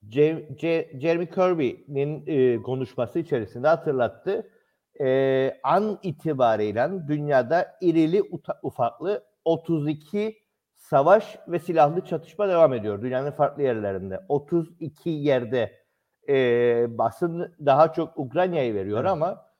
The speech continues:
Speaker 1: Yemen'de bütün yıkıcılığıyla sürüyor. Kongo'da,
Speaker 2: Evet.
Speaker 1: Kamerun'da, Nijerya'da, e, Sahra Altı ülkelerin çoğunda çatışmalar devam ediyor. Suriye devam ediyor, Afganistan devam ediyor. E, muazzam bir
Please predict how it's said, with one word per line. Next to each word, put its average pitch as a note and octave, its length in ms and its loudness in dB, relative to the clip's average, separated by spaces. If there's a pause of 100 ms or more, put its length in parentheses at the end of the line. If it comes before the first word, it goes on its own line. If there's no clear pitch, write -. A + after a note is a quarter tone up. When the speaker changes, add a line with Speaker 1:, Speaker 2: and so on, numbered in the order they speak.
(140)
Speaker 1:
Yemen'de D#3+ 680 0
bütün F3 240 -8
yıkıcılığıyla B2+ 720 0
sürüyor. A#2 540 -4
Kongo'da, D#3 500 0
Speaker 2:
Evet. C#3+ 100 -6
Speaker 1:
Kamerun'da, C#3+ 560 0
Nijerya'da, C3+ 920 0 (420)
e, C3 320 4
Sahra E3+ 380 4
Altı D3+ 340 4
ülkelerin C#3 640 0
çoğunda D#3+ 800 0
çatışmalar E3 720 -4 (420)
devam D#3+ 280 6
ediyor. B2 300 -4 (140)
Suriye D#3+ 400 2
devam A2 220 0
ediyor, G2+ 260 -4
Afganistan D#3 600 -2
devam B2+ 260 4
ediyor. A2+ 340 -6 (520)
E, B2+ 760 2
muazzam D3 600 2
bir F#3+ 260 -2